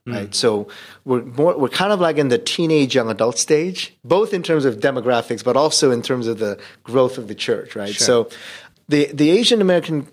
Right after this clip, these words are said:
Speaker 2: community is at a place trying to find its own identity and its place in the world, right? So initially we had inherited an identity from the first generation.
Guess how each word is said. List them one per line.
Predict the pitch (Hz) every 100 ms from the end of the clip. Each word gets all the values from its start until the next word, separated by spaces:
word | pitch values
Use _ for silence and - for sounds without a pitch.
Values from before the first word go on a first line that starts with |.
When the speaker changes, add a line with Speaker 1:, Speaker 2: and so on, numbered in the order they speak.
| _
Speaker 2:
community | - 147 156 151 139
is | 127
at |
a | 127
place | - 127 -
trying | - - 160 202
to |
find | 202 - 143 151
its | 131 -
own | 135 123
identity | 110 120 117 113 120
and | 101
its | -
place | - 113 107 113
in |
the | 95
world, | 90 - - _ _ _
right? | 104 92 -
So | - 113 107 - - - -
initially | 139 160 214 - 190 165
we | 139 156
had | 135 131 110 - _ _ -
inherited | 123 110 - 175 180 185 165 147
an | 135
identity | 120 117 123 117 117
from | - 104
the |
first | - 110 -
generation. | 113 95 87 80 -